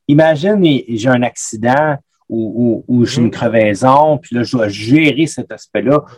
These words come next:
Speaker 1: ou j'ai une autre urgence associée à, à ma conjointe ou mes enfants,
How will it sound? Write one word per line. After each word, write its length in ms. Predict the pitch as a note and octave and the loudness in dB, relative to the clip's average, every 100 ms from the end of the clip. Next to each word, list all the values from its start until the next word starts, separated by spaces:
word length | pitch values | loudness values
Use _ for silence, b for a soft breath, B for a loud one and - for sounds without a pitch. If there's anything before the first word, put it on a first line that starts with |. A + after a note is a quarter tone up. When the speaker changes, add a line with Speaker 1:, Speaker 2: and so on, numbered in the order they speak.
| B | B
Speaker 1:
ou 100 | F#3 | -2
j'ai 140 | F3 A3+ | 2 6
une 200 | A#3+ C4+ | 8 8
autre 280 | C#4 - | 6 2
urgence 800 | F#3+ D#3 C3+ F3+ G3+ F#3 - - _ _ _ | -2 -2 0 2 4 2 -2 -16 _ _ _
associée 580 | - A#2 - C3+ - E3 | -2 0 0 -4 0 2
à, 340 | D3 B2+ A2 - b - | 4 4 2 -2 b -6
à 100 | G#2+ | -2
ma 160 | A2+ | -2
conjointe 640 | A2 - A2+ G#2 C3 D3+ - | -2 -2 -2 0 2 2 0
ou 60 | A#2 | -2
mes 240 | A2+ G#2 | -4 -4
enfants, 640 | G#2 G2 - C#3 D#3+ F#3 | -6 -6 -4 -2 0 0